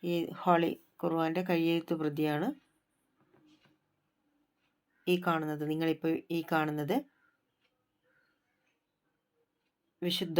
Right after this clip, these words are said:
ഖുർആൻ കയ്യെഴുത്ത് പ്രതി. ഓക്കെ, അതെ, ഇത് കണ്ടോ, അത് തോലിനെ കൊണ്ട് ഉപയോഗിച്ച പരിചയാണ്. തോല് കൊണ്ടുള്ള പരിച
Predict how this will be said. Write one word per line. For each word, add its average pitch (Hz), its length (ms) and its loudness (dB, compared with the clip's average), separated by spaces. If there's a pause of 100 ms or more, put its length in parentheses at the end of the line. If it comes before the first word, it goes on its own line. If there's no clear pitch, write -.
ഖുർആൻ 160 460 2
കയ്യെഴുത്ത് 156 460 0
പ്രതി. 139 280 -4 (220)
ഓക്കെ, 175 260 -4 (960)
അതെ, 180 340 0
ഇത് 214 180 0
കണ്ടോ, 170 240 4 (120)
അത് 233 120 6 (120)
തോലിനെ 220 420 6
കൊണ്ട് 202 240 2
ഉപയോഗിച്ച 180 460 6
പരിചയാണ്. 151 760 4 (440)
തോല് 196 260 8
കൊണ്ടുള്ള 180 380 6
പരിച 143 360 4